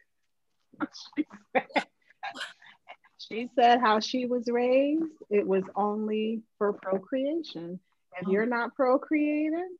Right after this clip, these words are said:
Speaker 1: there's no reason to do it. She didn't wanna do it. She didn't like to do it.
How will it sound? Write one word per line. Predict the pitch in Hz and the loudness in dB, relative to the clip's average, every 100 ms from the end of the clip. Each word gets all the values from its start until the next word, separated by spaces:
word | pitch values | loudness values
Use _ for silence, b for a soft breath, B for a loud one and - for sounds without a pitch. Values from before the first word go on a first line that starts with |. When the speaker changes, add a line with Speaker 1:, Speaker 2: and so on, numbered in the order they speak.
| _ | _
Speaker 1:
there's | 196 202 208 | 2 2 2
no | 202 202 | 0 -2
reason | 214 240 254 | -2 -2 -2
to | 277 285 | -2 -2
do | 330 427 | -4 -6
it. | - - | -8 -12
She | - 208 208 | -4 2 6
didn't | 240 247 | 6 6
wanna | 254 254 269 | 4 4 4
do | 254 254 311 | 4 2 2
it. | 440 - | -4 -6
She | - 226 | 2 4
didn't | 254 269 | 4 2
like | 262 254 269 | 2 2 2
to | 302 | 0
do | 277 339 415 | 0 2 2
it. | 494 | 0